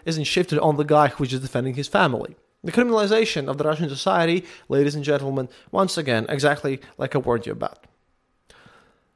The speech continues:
At any rate, uh, first of all, as we end this, I'd like to give my condolences to the family of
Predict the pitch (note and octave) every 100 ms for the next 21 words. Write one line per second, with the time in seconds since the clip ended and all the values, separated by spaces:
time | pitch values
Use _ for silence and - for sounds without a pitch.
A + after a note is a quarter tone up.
0 | - G#3+ B3+ G#3 D3+ C#3 - - - D#3
1 | C#3 - - - - - _ - G#3 G#3
2 | - F3 D#3 D3 D3 - - D3 C#3 C#3+
3 | D#3+ D#3+ D3 D#3 C#3+ C#3+ C#3 C3+ B2+ -
4 | _ _ _ _ _ _ F#3 G#3+ G#3+ G3
5 | E3 F#3 F#3 E3 D#3+ D#3+ D3 - E3 D3+
6 | C#3+ C#3+ - C3 - -